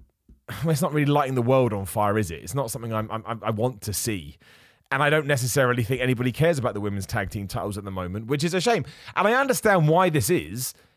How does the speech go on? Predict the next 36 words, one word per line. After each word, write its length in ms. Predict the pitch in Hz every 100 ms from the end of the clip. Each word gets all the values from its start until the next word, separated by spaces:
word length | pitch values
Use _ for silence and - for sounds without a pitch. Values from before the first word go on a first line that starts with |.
| -
It's 260 | 165 143
because 600 | - 156 - 190 175 139
even 280 | 170 175 160
the 60 | 151
men's 280 | 185 233 160
tag 240 | 147 123
team 240 | - 117
division 400 | 101 107 110 101
is 140 | 107 123
seen 320 | - 135 123
as 160 | 117 104
second 440 | - 131 139 110
fiddle 300 | 151 123 110
to 320 | - 117 107
single 380 | 104 165 151 101
stars. 720 | 90 - 80 82 117 135 - - _ _ _ _ _ - -
But 320 | 208 202 - _
hey-ho, 580 | 143 190 143 120 117 117
maybe 280 | 156 185 175
if 80 | 135
we 120 | 135
can 260 | 110 147 135
do 120 | 127
that 160 | 127
and 100 | 120
find 240 | 107 127 117
some 120 | 110
proper 260 | - 127 117
challenges. 460 | - 143 120 101
I 60 | 160
mean, 100 | 214
the, 80 | 220
the 100 | 196
problem 340 | 226 262 196
is 100 | 135
this. 280 | 208 -